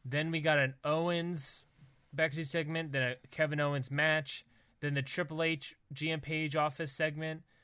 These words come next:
then the tag match, the women's tag, then the main event, then this English and Elias thing. What, what's hap-, what got, what's put, going where? I gotta put some places somewhere. I gotta move some things around here.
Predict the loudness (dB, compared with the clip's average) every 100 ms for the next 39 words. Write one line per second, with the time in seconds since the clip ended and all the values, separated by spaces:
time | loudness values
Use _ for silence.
0 | _ -2 -2 -4 0 0 2 0 0 -2
1 | -4 -12 -14 _ -4 -2 -2 -2 -2 2
2 | 2 0 -6 _ _ _ 0 2 4 4
3 | 4 4 4 4 2 -6 _ -4 -2 0
4 | -2 -4 -8 -6 -4 -4 -2 2 4 4
5 | 0 -6 -10 -10 -12 -20 _ _ -4 -2
6 | 0 -2 -2 -4 2 2 2 -6 2 6
7 | 6 4 -2 -2 -8 -4 2 2 4 2
8 | 2 0 2 2 0 -6 -6 -10 -4 -4
9 | -4 -8 -8 -8 -8 -14 -18 _ _ -6
10 | -4 -2 -4 -4 -4 -2 -2 -2 -4 -6
11 | -8 -14